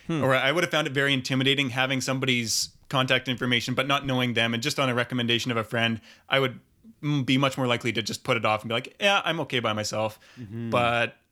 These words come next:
Speaker 2: I think all the, all the times I've done that now have been just really great experiences. And yeah, that's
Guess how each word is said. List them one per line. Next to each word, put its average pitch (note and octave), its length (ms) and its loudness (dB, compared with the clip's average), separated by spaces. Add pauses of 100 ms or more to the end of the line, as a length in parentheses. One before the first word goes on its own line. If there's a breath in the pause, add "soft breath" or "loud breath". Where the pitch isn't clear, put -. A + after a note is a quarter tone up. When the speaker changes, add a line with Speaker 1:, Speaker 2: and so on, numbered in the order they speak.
Speaker 2:
I A#2 140 0
think - 440 -6 (380)
all C3+ 160 4
the, C3 260 2
all C3+ 140 0
the C3 80 -4
times B2 220 -2
I've A2+ 120 -4
done A#2 160 -2
that A#2 160 -2
now A2 280 0
have A2 140 -6
been G#2+ 320 -4
just A2+ 220 -4
really A2+ 280 -2
great A2 180 0
experiences. A2 760 -4
And G#2 420 -4 (600 loud breath)
yeah, G#2+ 300 2
that's G#2+ 400 -4